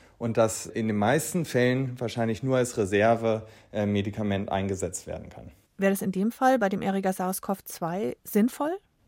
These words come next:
Speaker 1: Also die Entwicklung ist in jedem Fall sinnvoll, weil dadurch wahrscheinlich einzelne Menschenleben gerettet werden könnten, die einen sehr, sehr schweren Verlauf haben. Aber auch hier gilt, dass die Entwicklung einer passiven Immunisierung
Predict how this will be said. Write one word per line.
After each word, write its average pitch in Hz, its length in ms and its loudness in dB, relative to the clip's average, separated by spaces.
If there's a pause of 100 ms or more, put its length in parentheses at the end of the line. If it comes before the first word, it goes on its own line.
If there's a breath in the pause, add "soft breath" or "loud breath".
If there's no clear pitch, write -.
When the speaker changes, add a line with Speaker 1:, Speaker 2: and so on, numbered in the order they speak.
(500 soft breath)
Speaker 1:
Also 127 160 0
die 127 140 0
Entwicklung 170 460 2
ist 131 160 -2
in 101 120 0
jedem 110 460 0
Fall 87 320 -2
sinnvoll, 135 580 -2
weil 117 380 2
dadurch 117 480 0
wahrscheinlich 107 560 -4
einzelne 104 360 -4
Menschenleben 104 760 -2
gerettet 95 520 -2
werden 87 320 -4
könnten, 95 520 -8
die 104 340 -2
einen 98 220 -2
sehr, 117 200 4
sehr 107 200 0
schweren 107 380 0
Verlauf 85 440 -6
haben. 85 320 -8 (400 loud breath)
Aber 101 240 4
auch 101 140 4
hier 165 260 2
gilt, 151 460 0
dass 110 160 -4
die 113 160 -4
Entwicklung 135 600 -2
einer 101 180 -4
passiven 123 560 -4
Immunisierung 107 720 -2